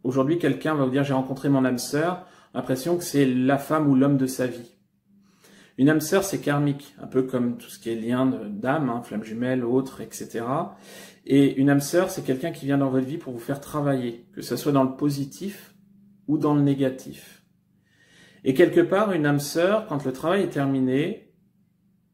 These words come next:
bah, le lien, il s'estompe. Le lien, il s'arrête. Et généralement, si ça a été une relation dans la, dans la douceur, dans la tranquillité,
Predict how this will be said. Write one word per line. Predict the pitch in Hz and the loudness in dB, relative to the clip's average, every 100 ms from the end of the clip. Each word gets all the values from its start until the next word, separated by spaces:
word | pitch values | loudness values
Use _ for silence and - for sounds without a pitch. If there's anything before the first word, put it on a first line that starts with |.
| _ | _
bah, | 123 131 | 0 4
le | 135 | 4
lien, | 139 175 | 2 0
il | 175 | -2
s'estompe. | - 135 - 120 123 - - _ _ _ _ _ | -4 -4 -6 -8 -8 -10 -20 _ _ _ _ _
Le | - 120 | 0 2
lien, | 123 | 2
il | 160 | 0
s'arrête. | 147 135 117 110 - - - _ _ _ _ _ _ _ _ _ _ _ - - | -2 -4 -4 -6 -10 -20 -20 _ _ _ _ _ _ _ _ _ _ _ -20 -10
Et | 107 | 0
généralement, | 123 147 147 147 202 | 4 4 4 2 0
si | 202 | -2
ça | - | 0
a | 143 | 0
été | 143 | 2
une | 147 | 2
relation | 139 139 135 - 151 | 2 2 2 0 0
dans | 135 | 2
la, | 127 123 120 | 2 0 -4
dans | 117 127 | -2 2
la | 131 123 120 | 2 2 0
douceur, | 117 120 123 - - 143 185 202 - - _ _ _ _ _ - | -4 -4 -6 -4 2 2 2 -2 -6 -20 _ _ _ _ _ -12
dans | 113 | -6
la | 113 | -4
tranquillité, | - 131 - 123 117 - 135 175 - | -2 -4 -4 -6 -6 -2 0 0 -6